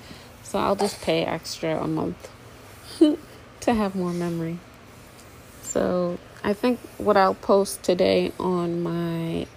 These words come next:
art page, the one where I'm selling the art, is the twenty-five piece, one canvas piece that I did a few weeks ago. And, um, it's going for six thousand and change.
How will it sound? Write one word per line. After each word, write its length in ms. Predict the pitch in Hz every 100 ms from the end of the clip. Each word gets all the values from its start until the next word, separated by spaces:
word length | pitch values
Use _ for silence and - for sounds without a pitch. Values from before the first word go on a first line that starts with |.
| -
art 260 | 214 -
page, 540 | - 170 160 185 - -
the 100 | -
one 240 | 165 -
where 120 | - 160
I'm 100 | 165
selling 380 | - 170 170
the 80 | 165
art, 200 | 165 175 - - -
is 240 | 175 165 -
the 380 | 175 165 160 165 - - - -
twenty-five 640 | - 196 190 196 180 175 -
piece, 340 | 208 190 -
one 260 | 170 170 175
canvas 720 | - 175 175 180 190 - - - -
piece 240 | - 214
that 220 | - 208 214
I 100 | 214
did 260 | 214 220
a 60 | 233
few 540 | - 220 226 214 214
weeks 340 | 214 226 - 233
ago. 280 | 220 226 - - - - - - -
And, 640 | 196 196 185 185 180 180 - - -
um, 540 | 190 180 170 170 175 180 - - - -
it's 200 | 190 196
going 360 | - 202 202 208
for 300 | - 190 185
six 540 | - - - 208 -
thousand 560 | - 196 196 196 196 190
and 200 | 180 175
change. 500 | - 196 262 311